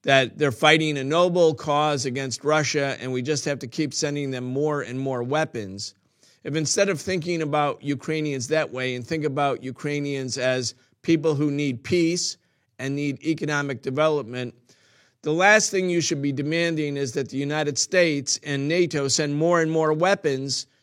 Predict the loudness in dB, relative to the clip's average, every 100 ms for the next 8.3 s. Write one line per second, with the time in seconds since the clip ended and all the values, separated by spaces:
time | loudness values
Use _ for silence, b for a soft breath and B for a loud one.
0 | _ -2 2 2 2 -2 -2 -2 -2 2
1 | 4 4 4 2 2 -2 -2 0 0 2
2 | 0 0 -2 -2 0 2 2 -2 -12 _
3 | _ _ -2 4 4 4 4 2 2 0
4 | 0 0 -4 -4 -4 -4 -2 -2 -2 -4
5 | -4 -4 -2 -2 -6 -12 _ _ _ _
6 | _ _ _ _ -20 b b b -2 0
7 | 6 8 8 4 2 0 0 0 0 2
8 | 0 -2